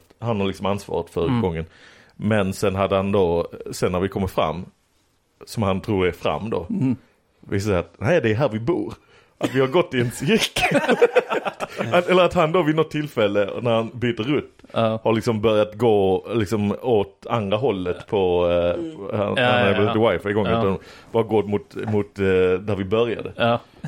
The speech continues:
Speaker 1: Så att, eh, vi har gått liksom femtio minuter tillbaka på exakt samma ställe. Så han hade fuckat upp den, eh, Bränning hade fuckat upp att vi skulle till, eh,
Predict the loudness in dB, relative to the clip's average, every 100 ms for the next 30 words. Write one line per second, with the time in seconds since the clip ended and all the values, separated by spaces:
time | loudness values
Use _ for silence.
0 | -16 -4 -4 -2 0 4 4 4 0 -2
1 | -2 -2 -2 -4 -6 -4 -2 -2 -2 -2
2 | -2 0 -4 0 -2 -2 -8 -6 -4 -4
3 | -6 -8 -4 -2 2 2 0 -2 -4 -2
4 | 0 0 0 -6 -6 -2 0 2 0 2
5 | 2 0 -2 -4 -2 -2 -4 -8 -6 -8
6 | 0 0 2 -2 -4 -8 -4